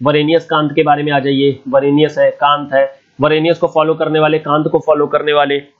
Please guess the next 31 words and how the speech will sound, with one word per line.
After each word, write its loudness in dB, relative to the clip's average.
ये 2
basically -2
दिखा 0
दीजिए। -2
फिर 2
आप 2
दिखा -4
दीजिए -2
QR 2
phase -4
के -4
बारे 2
में 0
थोड़ा, 0
क्यूआर 0
मतलब -6
क्यूआर 2
से -10
पहले 0
हालांकि -2
aerial 2
differentiation 0
वगैरह 2
के -2
बारे 0
में 0
आप -2
थोड़ा 0
थोड़ा -2
बता 0
देंगे। -10